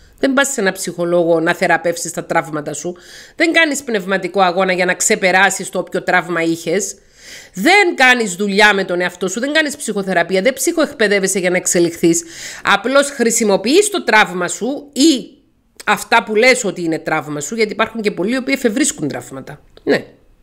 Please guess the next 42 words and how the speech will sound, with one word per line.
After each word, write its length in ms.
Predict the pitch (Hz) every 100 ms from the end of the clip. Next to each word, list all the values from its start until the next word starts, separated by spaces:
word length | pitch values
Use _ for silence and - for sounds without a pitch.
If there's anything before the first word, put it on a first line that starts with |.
| _ _
Κάθονται 360 | - 190 165 147
και 140 | 143
λένε, 260 | 165 381 381
«Εγώ 140 | 247
είχα 140 | 294 262
δύσκολη 360 | 254 - 226
παιδική 340 | 208 160 147 208
ηλικία», 420 | 185 - 302 466 480 - - - -
και 100 | -
με 80 | 370
τους 120 | 339
ρωτήσεις, 280 | 269 269 381
«Καλά, 260 | - 339 359
τι 100 | 370
έγινε;» 320 | 339 214 294
δεν 80 | 381
έχουν 140 | 349
και 100 | 214
κάποιο 300 | 185 175 -
περιστατικό 580 | 151 156 - 143 143 143
να 120 | 139
πούν. 200 | 127 165 440
Απλώς 360 | 453 381 285 269
έχουν 260 | 269 262 233
δει 100 | 359
ότι 180 | 392
περνάει 500 | - 294 247 277 226
αυτό 280 | 175 - 160
το, 460 | 147 143 139 135 131 _ - - - -
αυτό 320 | 175 - 170
το 60 | 160
δικαιολογητικό. 720 | 151 156 151 139 135 139 190
Άμα 200 | 208 170
λέω 140 | 185
ότι 120 | 185
είχα 160 | 180 175
δύσκολη 340 | 175 - 180
παιδική 340 | 160 147 139 208
ηλικία, 380 | 175 160 392 392
δικαιούμαι 420 | 330 240 269 370
να 100 | 311
κάνω 280 | 277 370